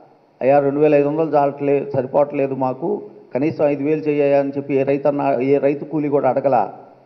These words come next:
అడగకుండానే ఐదు వేల రూపాయలు చేశాడు, ప్రతి కుటుంబానికి ప్రతి నెలకి ఐదు వేల రూపాయలు. నువ్వు చేసిన అప్పుల భారం రాష్ట్రం మీద ఉన్నా కూడా,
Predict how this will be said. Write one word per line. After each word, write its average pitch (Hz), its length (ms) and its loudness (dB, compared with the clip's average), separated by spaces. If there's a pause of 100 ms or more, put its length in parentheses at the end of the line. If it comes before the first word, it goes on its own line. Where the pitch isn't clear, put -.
(500)
అడగకుండానే 202 680 2
ఐదు 180 200 2
వేల 170 140 4
రూపాయలు 147 380 2
చేశాడు, 120 380 -2
ప్రతి 123 420 -10
కుటుంబానికి 139 600 -2
ప్రతి 131 260 -6
నెలకి 123 280 -4
ఐదు 117 180 -2
వేల 113 140 0
రూపాయలు. 107 500 -6 (540)
నువ్వు 160 360 2 (120)
చేసిన 170 300 -2
అప్పుల 156 420 4
భారం 147 540 2 (100)
రాష్ట్రం 139 420 0
మీద 131 160 2
ఉన్నా 147 380 2
కూడా, 123 460 0